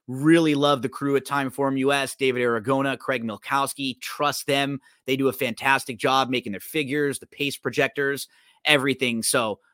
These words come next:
uh, great tools for a big day, for a big week. Let's see if Barry and I can help lead you in the right direction a few times throughout the card on Saturday. So now as we talk about races six through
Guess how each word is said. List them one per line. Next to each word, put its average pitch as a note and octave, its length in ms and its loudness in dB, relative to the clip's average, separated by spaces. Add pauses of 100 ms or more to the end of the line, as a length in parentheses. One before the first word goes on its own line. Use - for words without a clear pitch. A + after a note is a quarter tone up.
uh, G2+ 220 -4 (400)
great D#3 280 4
tools D#3+ 460 0
for D3 220 4
a A#2 80 2
big C3 260 -2
day, D#3 240 4
for C#3+ 240 0
a B2+ 60 0
big A2 240 0
week. F3 380 -4 (420)
Let's C#3 160 -2
see D#3+ 120 0
if A#2+ 100 -2
Barry C#3 340 4
and C3+ 80 0
I C3+ 140 2
can C3 120 -4
help A#2+ 220 0
lead B2+ 240 -2
you C3 100 0
in B2+ 80 -2
the B2 80 -2
right A#2+ 180 -2
direction B2 400 -4
a A2 40 -6
few B2 180 -8
times A#2 380 -4
throughout A#2 240 -4
the - 40 -10
card A2+ 360 -4
on A2 200 -4
Saturday. A2 680 0 (260)
So D#3 140 -2
now D#3+ 220 6
as B2+ 120 2
we D3 80 0
talk F#3 260 4
about G3 200 4
races F3+ 280 -2
six - 440 -2
through D3+ 720 2